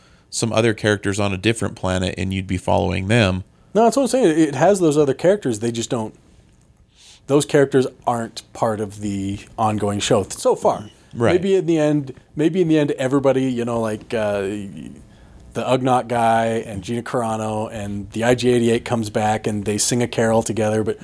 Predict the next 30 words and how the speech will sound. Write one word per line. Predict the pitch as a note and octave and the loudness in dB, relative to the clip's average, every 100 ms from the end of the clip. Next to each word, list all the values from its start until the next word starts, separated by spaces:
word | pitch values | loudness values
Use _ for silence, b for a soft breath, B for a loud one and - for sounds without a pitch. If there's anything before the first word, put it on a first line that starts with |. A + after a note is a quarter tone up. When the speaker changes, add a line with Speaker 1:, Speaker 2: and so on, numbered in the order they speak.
| - | -6
Speaker 1:
<laughs> | B2 - B3+ | -4 -2 -2
Speaker 2:
they | C#3+ | 2
all | D3 | 4
have | C#3+ | 2
to | - | 0
come | D3+ C3+ | -2 0
back | B2 A#2+ - | 0 -2 -2
to | A2 | -4
band | A#2+ A#2 A2+ | -2 -2 -2
together | G#2+ A2 G#2+ | -2 0 0
against | G2+ G#2 G2 | -2 -4 -4
Werner | G#2 G2 | -6 -6
Herzog. | G2+ G2 F#2 - - - - - | -6 -4 -4 -6 -8 -18 -20 -4
Speaker 1:
I | G2 | 0
hope | F#2+ F2+ | 2 0
so. | - F2+ F#2 - - - | -2 -4 -6 -10 -12 -4
Speaker 2:
I | |
Speaker 1:
I | G#2+ | 0
Speaker 2:
hope | G#2+ | 0
Speaker 1:
hope, | - | 2
Speaker 2:
Werner | C#3+ D#3 | 2 2
Speaker 1:
I | |
Speaker 2:
Herzog's | A#2+ D3 A2+ G2+ G2 | 2 0 0 -4 -4
a | |
good | G#2+ G#2 | -6 -4
guy | F#2 F2+ | -4 -4
in | |
the | F2+ | -6
next | E2+ - | -8 -8
season. | F2+ D#2+ - | -8 -8 -10